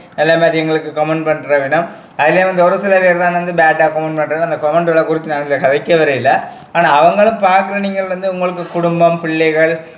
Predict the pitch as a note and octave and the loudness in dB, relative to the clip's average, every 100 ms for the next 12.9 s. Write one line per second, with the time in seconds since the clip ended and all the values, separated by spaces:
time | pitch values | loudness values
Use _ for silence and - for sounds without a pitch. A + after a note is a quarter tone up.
0 | - - D#3 E3 E3 D#3+ - - - E3+ | -20 -14 -4 -2 -2 -4 -14 -20 -2 0
1 | F3 F#3+ G3 F3 E3+ - C#3 E3 - - | 0 2 2 4 2 -2 -4 -6 -8 -8
2 | D3 D3+ F3+ F#3 F3 E3+ D3+ D#3 D#3+ E3 | -2 0 0 -2 -2 0 0 0 -2 -2
3 | D3+ B2+ B2 - - - D3+ F3 F#3+ F#3 | 0 -2 -6 -12 -8 0 2 2 2 2
4 | F#3+ F#3+ G3 E3 E3 E3 E3 D#3+ D3+ D3 | 2 -2 -4 -2 -2 0 -2 0 0 0
5 | F3 F3 D#3 D#3+ D#3+ E3 D#3+ C#3+ D#3 D#3 | -2 -2 0 0 2 -2 -4 -6 -4 -4
6 | D3 D3 D3 C#3 C3 B2+ C3 B2+ A2 - | -4 -2 -4 0 0 2 0 0 -2 -6
7 | - - - - D3 F#3+ F#3+ E3+ E3+ E3+ | -18 -20 -20 -10 -2 0 0 0 0 2
8 | E3+ E3 D#3+ F3+ F3+ E3+ D#3 D3 D3 D3 | 2 0 0 0 2 2 2 2 0 0
9 | C#3 C3+ C#3 C#3+ C3+ B2 B2 A#2 G#2+ A2 | -2 -2 -2 0 2 0 -2 -2 -4 -4
10 | A#2+ A#2+ C#3 D3+ D3+ E3 E3+ D#3+ D3+ D3+ | -6 -4 0 0 2 2 2 0 0 0
11 | C#3 C#3 D3+ E3 F3 F3+ E3+ D3 D3 D#3 | -2 -2 -2 -2 0 0 2 0 2 2
12 | D3 C#3+ D3+ D3+ C#3+ C3+ C#3+ B2 | 2 -2 -6 -6 -6 -6 -6 -4